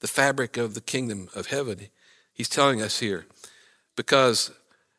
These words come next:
Jesus didn't view the kingdom. In fact, he fought against this idea. They had their ideas of what a Messiah should be like.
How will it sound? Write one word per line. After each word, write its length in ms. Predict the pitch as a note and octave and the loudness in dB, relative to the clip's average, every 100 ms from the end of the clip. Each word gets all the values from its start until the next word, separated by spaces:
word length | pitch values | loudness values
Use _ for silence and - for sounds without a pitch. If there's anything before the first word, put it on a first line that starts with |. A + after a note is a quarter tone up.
| _ _ _ _ - | _ _ _ _ 0
Jesus 320 | D3 F#3 D#3 | 4 4 6
didn't 280 | F3+ E3 C3 | 6 6 6
view 180 | A#2+ F3 | 2 4
the 100 | C3 | 4
kingdom. 500 | - D#3+ B2+ F#2 D2+ - - _ _ _ _ _ _ - | 4 2 2 -6 -10 -18 -20 _ _ _ _ _ _ -10
In 80 | A#2 | 4
fact, 260 | D#3 E3 | 6 6
he 80 | D3+ | 4
fought 340 | C3+ - E3 E3+ | 0 6 8 8
against 360 | B2+ C3+ - | 6 2 2
this 180 | C3+ - - | 2 2 6
idea. 600 | C3 B2+ A#2+ E3+ B2+ F#2+ | 6 4 4 4 4 2
They 200 | B2 B2 | 0 2
had 160 | E3 | 4
their 160 | D3+ D3 | 4 4
ideas 500 | D3+ C3 D3 D#3+ A#2 | 4 4 2 2 0
of 100 | A2 | 2
what 160 | C3 | 2
a 40 | A#2+ | 4
Messiah 500 | A2 - D#3+ E3 C3 | 2 4 6 6 4
should 220 | - B2+ | 0 -2
be 140 | A#2+ | 0
like. 420 | A#2+ D3+ A2+ - | 6 8 6 0